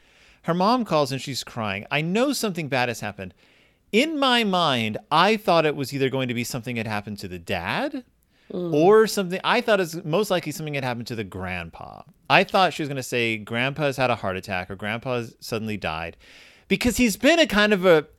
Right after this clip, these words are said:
Speaker 1: he's a character, but he's a goofy character. And I was like, if anything tragic's gonna happen, something happening to grandpa would make sense.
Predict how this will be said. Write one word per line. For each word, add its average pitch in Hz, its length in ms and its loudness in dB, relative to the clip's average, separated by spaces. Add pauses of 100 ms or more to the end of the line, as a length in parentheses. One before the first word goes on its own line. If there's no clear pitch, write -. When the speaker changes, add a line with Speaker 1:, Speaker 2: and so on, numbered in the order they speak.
(200)
Speaker 1:
he's 196 160 2
a 190 60 2
character, 254 760 2
but 190 140 0
he's 170 100 -2
a 156 60 -4
goofy 185 340 -4
character. 190 680 0
And 175 140 0
I 170 80 0
was 151 120 -2
like, 160 200 -2
if 180 200 -4
anything 226 400 0
tragic's 147 420 -2
gonna 135 140 -2
happen, 120 280 -2
something 208 200 -6
happening 185 260 -4
to 147 80 -4
grandpa 127 400 -2
would 113 120 -4
make 104 180 -6
sense. - 640 -14